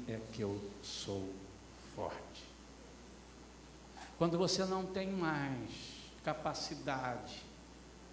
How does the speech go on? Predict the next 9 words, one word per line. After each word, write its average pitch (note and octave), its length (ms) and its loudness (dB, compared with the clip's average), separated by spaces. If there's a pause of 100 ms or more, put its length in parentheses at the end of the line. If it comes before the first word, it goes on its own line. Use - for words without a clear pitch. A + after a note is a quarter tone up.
(1400)
pra D#3+ 120 2
resolver C3+ 920 2
aquilo F3 540 -2
que - 120 -2
está D3 260 0
sobre D3 320 -2
a C#3+ 40 0
sua D#3+ 320 2
vida, A2+ 360 0